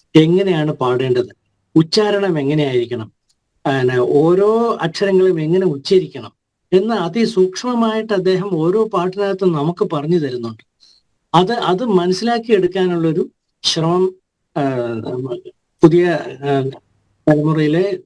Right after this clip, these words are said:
കുട്ടികൾ കാണിക്കണം എന്നാണ് എൻ്റെ ഒരു അപേക്ഷ. ഓരോ, ഓരോ പാട്ടെടുത്ത് നോക്കും, അത് എങ്ങനെയാണ് പാടേണ്ടത്. നമുക്ക് ഇതിനപ്പുറത്തേക്ക് മറ്റൊരു എക്സാമ്പിൾ കാണിക്കാനില്ല ഇന്നും.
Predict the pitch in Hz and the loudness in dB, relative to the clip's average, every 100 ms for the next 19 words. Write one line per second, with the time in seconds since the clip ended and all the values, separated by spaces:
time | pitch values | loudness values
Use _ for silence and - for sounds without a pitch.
0 | - 170 160 165 160 _ _ _ _ _ | -2 0 0 -2 -4 _ _ _ _ _
1 | _ _ 151 165 175 190 185 156 151 143 | _ _ 2 2 2 0 0 0 -2 -2
2 | 135 131 131 120 - 113 113 - _ _ | -4 -6 -4 -4 -6 -6 -8 -10 _ _
3 | _ _ _ 175 202 247 254 170 208 247 | _ _ _ 6 6 4 0 2 2 2
4 | 277 226 220 208 - 185 156 139 151 170 | 2 2 -2 -4 -8 -2 0 0 2 2
5 | 175 233 254 220 185 185 127 135 147 139 | 2 -2 -2 0 0 -2 -4 -2 -2 0
6 | 127 123 _ _ _ _ 170 214 220 214 | -2 -4 _ _ _ _ 2 2 0 0
7 | 233 175 - 240 240 240 226 185 190 180 | 0 -2 -4 -6 -2 -2 2 2 2 -2
8 | 175 220 220 190 185 220 214 208 180 175 | -2 0 0 0 -2 -2 0 0 0 -2
9 | 180 190 180 143 160 147 123 139 147 | 0 0 0 0 -2 -2 -4 -4 -6